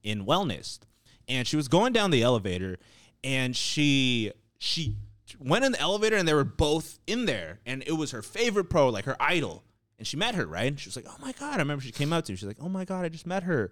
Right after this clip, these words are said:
Like, I always wanted to meet her." I was like, "Dude, that's cool." And basically,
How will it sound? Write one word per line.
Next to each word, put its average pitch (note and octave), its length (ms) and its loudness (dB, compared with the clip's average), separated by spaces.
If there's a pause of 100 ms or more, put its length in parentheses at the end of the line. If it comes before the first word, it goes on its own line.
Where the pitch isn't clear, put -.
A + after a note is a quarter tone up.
(280)
Like, A#2 80 -8
I - 40 -6
always E3+ 200 -4
wanted D#3+ 160 -4
to D3 80 -6
meet E3 100 -4
her." C3+ 80 -2
I F#2+ 40 -2
was F#2+ 100 -6
like, G2 120 -14
"Dude, B3+ 160 -12
that's A2+ 140 -6
cool." - 340 -6 (520)
And C3 280 0
basically, C#3+ 720 0